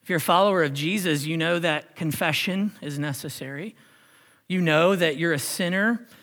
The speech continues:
who keeps sinning. You know that you're in need of God's forgiveness. You know that that forgiveness has been secured at the cross by the blood of Jesus Christ.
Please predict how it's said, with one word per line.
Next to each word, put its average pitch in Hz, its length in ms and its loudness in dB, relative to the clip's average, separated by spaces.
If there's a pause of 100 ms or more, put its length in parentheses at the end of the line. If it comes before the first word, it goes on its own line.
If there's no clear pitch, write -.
(200)
who 170 120 -2
keeps 175 300 -2
sinning. 196 640 -2 (340)
You 180 120 -2
know 170 200 0
that 185 160 -4
you're 190 160 -2
in 165 240 -2
need 165 320 0
of 147 160 -2
God's 160 420 0
forgiveness. 156 680 -6
You 160 80 -6
know 175 160 2
that 160 220 -2 (640)
that 160 320 -2
forgiveness 165 540 0
has 170 140 -2
been 160 160 -2
secured 175 760 -2
at 147 100 -6
the 151 60 -14
cross - 880 -4
by 156 80 -10
the 143 80 -8
blood 151 360 -2
of 165 120 -2
Jesus 160 460 -6
Christ. 170 720 -8